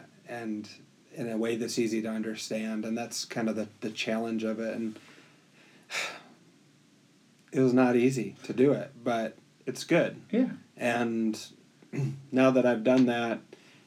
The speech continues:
Speaker 1: um, I feel like, you know, I, I could, I can do that in, you know, a hundred words, maybe a hundred twenty-five.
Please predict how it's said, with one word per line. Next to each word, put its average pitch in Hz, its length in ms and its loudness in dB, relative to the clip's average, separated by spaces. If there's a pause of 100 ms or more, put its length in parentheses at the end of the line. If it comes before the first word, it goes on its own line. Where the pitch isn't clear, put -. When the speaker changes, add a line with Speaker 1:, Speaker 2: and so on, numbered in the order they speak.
(100)
Speaker 1:
um, 110 640 -4
I - 100 -10
feel 120 260 0
like, 110 420 -2
you 117 60 -2
know, 113 180 -2
I, 110 160 -4 (280)
I 113 120 -6
could, 120 600 0 (680)
I 110 120 -2
can 151 420 4
do 110 180 4
that 110 380 0
in, 107 540 -2
you 110 160 -4
know, 110 200 0
a 110 40 -2
hundred 107 380 0
words, 107 640 -2 (460)
maybe 117 200 -2
a 107 60 -4
hundred 107 280 -4
twenty-five. 107 460 -6